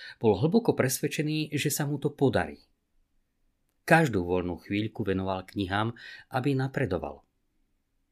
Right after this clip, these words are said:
Povedali mu, že na štúdia treba veľa peňazí. Nemal ani cent. Bol pomocník na statku a roľník, iba to vedel robiť. Kravy,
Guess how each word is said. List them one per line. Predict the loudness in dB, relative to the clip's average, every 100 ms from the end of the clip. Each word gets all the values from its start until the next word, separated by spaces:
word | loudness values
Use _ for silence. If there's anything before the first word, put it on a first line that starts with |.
| _ _ _ _ _ _ _ -20 _
Povedali | 4 6 8 6
mu, | 6 4 2 -8 -16
že | -4 0
na | 2
štúdia | 0 -2 0 0 -2
treba | -2 0 0
veľa | 2 0 0
peňazí. | -2 -2 -4 -6 -10 -14 _ _ _ _ _ _ _ _ _ _ _ _ _ -2
Nemal | 0 0 -4 -8 -14 _
ani | -8 -6 -8 -10
cent. | -10 -6 -8 -10 -20 _ _ _ _ _ _ _ _ _ _ _ -20 -18 4
Bol | 6 6
pomocník | 4 4 6 4 4
na | 4
statku | 4 2 0 4 4
a | 6
roľník, | 6 4 2 0
iba | 0 0
to | 2 2
vedel | 2 0 0 2
robiť. | 0 -4 -16 -20 _ _ _ _ _ _ _ _ _ _
Kravy, | 4 6 4